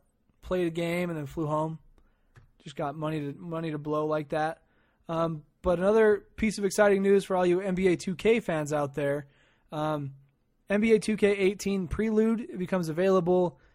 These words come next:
September eighth. It's a free download on, on your favorite gaming console.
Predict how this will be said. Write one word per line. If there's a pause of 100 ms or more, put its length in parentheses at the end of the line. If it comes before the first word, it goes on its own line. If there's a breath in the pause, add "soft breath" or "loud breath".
September
eighth.
It's
a
free
download
on,
on
your
favorite
gaming
console.